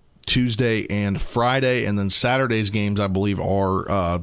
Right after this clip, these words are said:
just kinda based on how you do at the tournament. So we'll de-, decide that whenever that comes out to see, uh, where we'll be able to make it to, because, uh, they're not all at the same place. They're spread out throughout the area in Myrtle Beach with high,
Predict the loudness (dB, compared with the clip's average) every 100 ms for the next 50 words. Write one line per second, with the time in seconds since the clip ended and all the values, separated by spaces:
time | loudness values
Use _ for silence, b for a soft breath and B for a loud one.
0 | -4 -2 -2 -2 -2 -2 -2 0 0 0
1 | 0 0 0 0 0 0 0 -4 -4 -2
2 | 0 0 -2 -4 -2 0 0 -2 -6 -6
3 | -6 -2 0 0 0 -2 0 0 0 0
4 | 0 -2 -2 -2 0 -2 -2 -2 0 -2
5 | -4 B B B B -2 0 0 -2 0
6 | 0 2 0 2 2 2 0 0 0 0
7 | -2 0 0 0 0 0 0 -2 B B
8 | B B B -4 0 0 0 0 2 4
9 | 4 4 2 2 0 0 0 0 0 0
10 | 0 2 2 0 2 2 2 2 0 0
11 | 0 0 2 0 0 -2 -2 0 0 0
12 | 0 0 0 -2 0 0